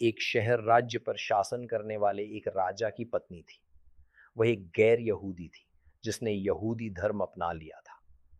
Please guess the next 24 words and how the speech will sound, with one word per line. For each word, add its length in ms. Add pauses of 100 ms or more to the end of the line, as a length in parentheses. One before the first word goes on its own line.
(420)
उसका 280
बेटा, 720
उसके 220
राज्य 300
का 120
राजकुमार, 680 (280)
युद्ध 420
के 180
लिए 180
जाने 280
वाला 260
था, 240 (580)
इसलिए 380
उसने 260
प्रतिज्ञा 560
की 240
कि 280
यदि 220
उसका 280
बेटा 300
सुरक्षित 540
लौट 240
आता 280
है, 240